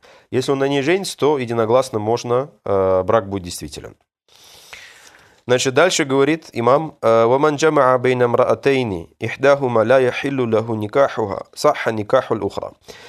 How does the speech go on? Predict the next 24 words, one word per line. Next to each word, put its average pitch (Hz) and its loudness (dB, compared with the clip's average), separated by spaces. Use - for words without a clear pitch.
Если 175 0
человек 147 -2
женился 135 -2
сразу 131 2
в 110 0
одном 113 -2
никахе, 127 0
в 110 0
одном 113 -2
маджлисе 110 -4
за 104 -4
тысячу, 113 -10
например, 104 -4
э, 104 4
значит, 107 -4
э, 95 0
на 113 0
двух 120 -4
женщинах, 117 -2
одна 113 2
из 135 -4
них 135 -6
недозволена 110 -2
ему. 76 -8